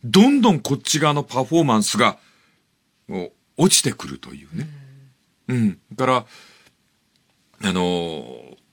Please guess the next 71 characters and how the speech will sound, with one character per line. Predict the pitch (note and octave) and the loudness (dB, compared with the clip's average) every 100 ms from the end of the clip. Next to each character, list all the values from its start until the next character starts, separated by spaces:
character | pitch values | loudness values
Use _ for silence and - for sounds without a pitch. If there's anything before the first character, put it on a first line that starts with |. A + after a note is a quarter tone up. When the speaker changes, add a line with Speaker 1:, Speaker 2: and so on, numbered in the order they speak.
| _ D#3+ | _ -8
Speaker 1:
柔 | A2 - G#3+ F#3+ | -2 4 4 4
道 | C3 G#2+ | 4 2
も | A2 B2 F2+ _ _ _ _ _ _ _ | 2 0 -2 _ _ _ _ _ _ _
オ | C3+ E3 | 2 6
リ | A3+ | 6
ン | A3 | 4
ピ | A3 | 0
ッ | - | -2
ク | E3+ | -2
に | C#3+ | 0
出 | B2 | -2
て | F#2+ - | -4 -2
金 | - B3+ C4 | 2 2 4
メ | B3+ | 4
ダ | A3+ | 4
ル | F#3 | 4
を | D3+ | 4
目 | C#3+ | 2
指 | E3+ E3 | 0 -2
し | |
た | D3+ | -4
瞬 | - D#3+ | -4 -4
間 | D3+ C#3+ C#3+ | -4 -4 -2
か | |
ら | D#3 - _ - | -2 -2 _ -6
武 | G#2 F#3 | 0 4
道 | F#3+ D3 | 4 4
で | D#3 | 2
は | G2+ | 0
な | F#2+ | -4
く | - | -6
な | A2 | -6
っ | G#2 | -6
た | F2 | -12
っ | D2+ _ | -16 _
て | - | -20
い | G#2+ | -20
う。 | _ - - - G2 | _ -20 -20 -10 -2
目 | B2+ | 2
指 | D3+ G#3 B3 | 4 4 4
す | - | 2
も | A#3 A3 | 4 4
の | F#3+ | 4
が | B2+ C#3+ | 2 2
あ | |
る | D3+ | 0
う | A#2 | -2
ち | - A#2+ | -4 -4
は | D#3 A2 F2 - _ G#2+ | -2 -2 -6 -20 _ -6
武 | G#2 G3 | 0 4
道 | G#3 C#3+ | 4 4
で | |
は | D3 F#2+ | 0 2
な | C#3 | 2
い | F3+ | 2
ん | A2 | 0
だ | E2 | -6
っ | - _ - | -14 _ -20
て | |
い | - - | -20 -20
う。 | _ - | _ -20
Speaker 2:
お | |
ー、 | E3 E3 D#3 D3 C#3 B2+ B2 _ _ | -16 -16 -18 -20 -20 -20 -20 _ _
は | - C#3 C#3+ | -20 -16 -16
い。 | B2+ _ _ _ _ _ _ _ _ - | -18 _ _ _ _ _ _ _ _ -10
Speaker 1:
う | |
ん、 | G#2+ F2 F#2 G#2+ | -6 -6 -6 -4
な | D3 | -4
ん | |
か | A#2 | 0
ね、 | G#2 G2 | 2 0